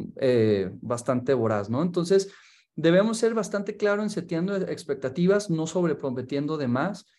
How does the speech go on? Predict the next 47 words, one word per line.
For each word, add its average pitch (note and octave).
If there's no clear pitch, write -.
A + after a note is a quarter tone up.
entendiendo D3+
también E3+
cuáles F3
son F3
estos F3
pain E3+
points E3
prioritarios C#3
que C#3+
podemos C#3
a C#3+
lo C3+
mejor B2+
abordar, D3
este, A#2+
y A#2+
empezar B2
a D3+
lo C#3+
mejor C3
con C#3+
estos C#3
M-, C#3
M D#3
M, D#3
o C3
sea, C#3
estos C3+
M D#3
V C#3+
Ps D3
todavía D3+
de C#3+
un C3+
M D3
V C#3+
P D3+
de C#3+
un C#3+
M D3
V C#3+
P, G3
posiblemente C#3
lo C3+
podemos C3
manejar B2+
así, F#3+